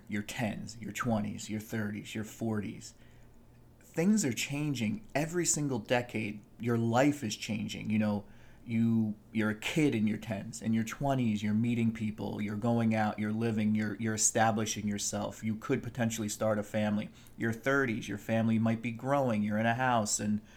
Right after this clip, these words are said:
whatever, and responsibilities. Then in your forties, what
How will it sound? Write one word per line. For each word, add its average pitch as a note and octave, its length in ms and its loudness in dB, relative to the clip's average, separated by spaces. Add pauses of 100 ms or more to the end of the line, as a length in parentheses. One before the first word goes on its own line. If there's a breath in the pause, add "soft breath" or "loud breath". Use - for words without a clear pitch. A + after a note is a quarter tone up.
(340 loud breath)
whatever, A#2+ 460 2
and G#2 200 2
responsibilities. A2+ 960 2
Then A2+ 160 2
in A#2 80 4
your A2 100 2
forties, B2+ 460 -2 (460 loud breath)
what C3+ 340 6